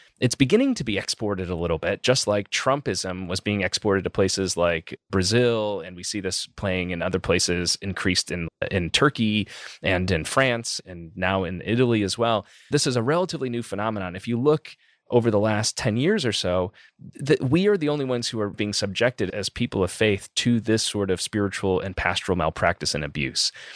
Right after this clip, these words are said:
And I think this is a challenge that the global church has before it. We are exporting not a good practice of our faith, not a good model of pastoral leadership,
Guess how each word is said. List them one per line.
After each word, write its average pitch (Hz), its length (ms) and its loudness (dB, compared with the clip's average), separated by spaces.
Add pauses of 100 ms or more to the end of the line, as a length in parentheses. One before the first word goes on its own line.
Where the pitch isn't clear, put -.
(100)
And 107 140 4
I 113 60 4
think 117 340 0
this 120 280 0
is 127 140 0
a 120 60 0
challenge 104 720 -4
that 92 360 0 (120)
the 98 80 -2
global 104 320 4
church - 600 -2
has 120 320 0
before 107 420 -2
it. - 160 -2 (320)
We 117 160 4
are 117 120 0
exporting 123 880 -2
not 107 340 0
a 107 120 -4
good 107 340 2
practice 131 560 0
of 131 160 0
our 120 80 4
faith, 123 400 -4 (300)
not 107 200 4
a 104 60 2
good 131 320 2
model 123 500 0
of - 120 -6
pastoral 117 420 -2
leadership, 135 480 -2